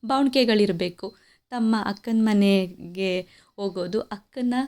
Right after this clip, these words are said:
ತಮ್ಮನ ಮನೇಲಿ ಕರೆಯೋದು, ಅದು ವಾಡಿಕೆ ಅಂತಲೇ ಹೇಳ್ಬೋದು. ಅದು ಪ್ರೀತಿ ವಿಶ್ವಾಸ ನಮ್ಮಲ್ಲಿ ಜಾಸ್ತಿ ಅಂದರೆ ಜಾಸ್ತಿನೇ.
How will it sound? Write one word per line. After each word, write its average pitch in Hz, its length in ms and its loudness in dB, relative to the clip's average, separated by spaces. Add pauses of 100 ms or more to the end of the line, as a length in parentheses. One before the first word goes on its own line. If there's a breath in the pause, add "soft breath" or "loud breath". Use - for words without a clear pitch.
(380 soft breath)
ತಮ್ಮನ 214 340 2
ಮನೇಲಿ 185 300 0
ಕರೆಯೋದು, 180 760 -6
ಅದು 185 300 -4
ವಾಡಿಕೆ 196 520 2
ಅಂತಲೇ 220 340 2
ಹೇಳ್ಬೋದು. 190 580 -2
ಅದು 190 280 -12
ಪ್ರೀತಿ 214 400 -10
ವಿಶ್ವಾಸ 202 440 -12
ನಮ್ಮಲ್ಲಿ 190 380 -6
ಜಾಸ್ತಿ 185 600 -10
ಅಂದರೆ 202 220 -6
ಜಾಸ್ತಿನೇ. 190 600 -12